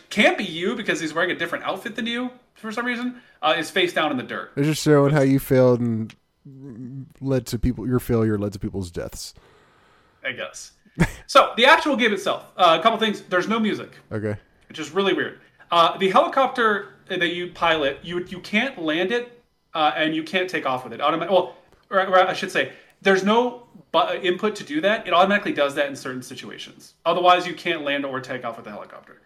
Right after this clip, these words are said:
Speaker 1: which is kinda weird.
Speaker 2: Okay.
Speaker 1: So the actual controls of the helicopter are tank controls. So I think that's probably pretty obvious given the style of game. Um, you can stop and, like, hover. You don't have to, like, constantly stay in motion.
Speaker 2: Okay.
Speaker 1: The back propeller is never running.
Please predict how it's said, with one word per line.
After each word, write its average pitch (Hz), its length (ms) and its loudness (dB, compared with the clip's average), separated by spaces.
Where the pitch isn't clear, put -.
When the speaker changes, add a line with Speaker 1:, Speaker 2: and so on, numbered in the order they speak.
Speaker 1:
which - 120 -14
is - 60 -16
kinda 147 200 -2
weird. - 200 -12
Speaker 2:
Okay. 127 220 -4
Speaker 1:
So 160 300 2
the 175 80 4
actual 214 280 4
controls 202 340 -2
of 160 80 -6
the 156 60 -8
helicopter 196 600 0
are 147 200 4
tank 180 240 -2
controls. 220 420 -6
So 135 300 2
I 135 40 -4
think 139 140 -6
that's 131 180 -2
probably 135 300 0
pretty 131 220 -6
obvious 131 460 -2
given 127 280 -8
the 127 80 -10
style 123 240 -4
of 120 100 -12
game. 170 320 -2
Um, 147 240 2
you 180 120 -6
can 202 220 2
stop 170 340 2
and, 160 80 -4
like, 156 200 -4
hover. 151 420 0
You 147 80 -4
don't 147 120 -4
have 139 220 -6
to, 143 60 -8
like, 127 240 -8
constantly 131 380 -10
stay 123 160 -8
in 117 60 -8
motion. 180 360 -4
Speaker 2:
Okay. 117 180 -6
Speaker 1:
The 117 120 -8
back 190 200 6
propeller 190 400 2
is 185 180 -8
never 151 200 0
running. 147 320 -2